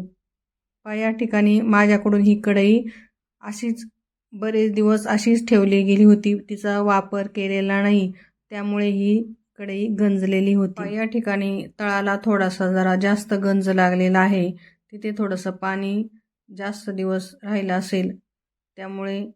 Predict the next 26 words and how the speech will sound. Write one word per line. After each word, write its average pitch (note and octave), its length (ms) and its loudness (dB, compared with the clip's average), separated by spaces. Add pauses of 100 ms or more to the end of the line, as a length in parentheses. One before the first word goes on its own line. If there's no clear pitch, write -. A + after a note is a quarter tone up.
(400)
तिथे G#3 240 -10
जरा F3+ 280 -6
जास्त F#3+ 380 -4
गंज F#3+ 360 0
लागलेला F3+ 460 -2
होता. E3+ 680 -8
आणि G3 280 -10
पाठीमागच्या A3+ 760 -2
बाजूला G3+ 520 2 (760)
कमी A#3 240 -6
प्रमाणात G#3 760 0
गंज G3+ 260 0
लागलेला G3 500 2
आहे, G3+ 340 4
म्हणून G#3+ 420 8
मी A3 360 8 (960)
जी G3+ 100 -12
काही G#3 240 -2
आतली G3+ 360 0
बाजू G#3 300 4
आहे, G#3 340 6
तर G3 80 -2
त्यालाच G#3 460 -2
मी G3 120 -4
जास्त G3 300 -2
वेळ F#3 260 2